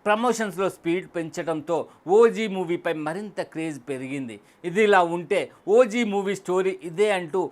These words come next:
ఓ వార్త వైరల్ అవుతుంది. ఇంతకీ లీక్ అయిన ఓజీ స్టోరీ ఏంటి?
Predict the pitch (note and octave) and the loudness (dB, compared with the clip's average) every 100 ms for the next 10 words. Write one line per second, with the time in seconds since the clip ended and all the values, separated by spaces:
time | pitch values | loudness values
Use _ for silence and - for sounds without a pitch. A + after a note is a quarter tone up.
0 | - E3+ G3 F3+ F3 F3+ - E3+ C3+ C#3 | -8 -2 0 0 -2 -4 -10 -14 -10 -8
1 | F3 F#3 F3+ D#3 D3 C#3+ A#2 - - G3+ | -6 -6 -4 -4 -6 -12 -14 -18 -10 -6
2 | A#3 A#3 F#3+ F#3+ E3+ F#3 G#3+ - F3 D#3 | -2 0 0 0 0 0 -2 -6 -4 -4
3 | D3 D#3+ D#3 D#3 E3+ E3 D#3 D3+ D#3+ D#3+ | -4 -6 -8 -10 -6 -4 -2 -2 -4 -4
4 | G3 | -8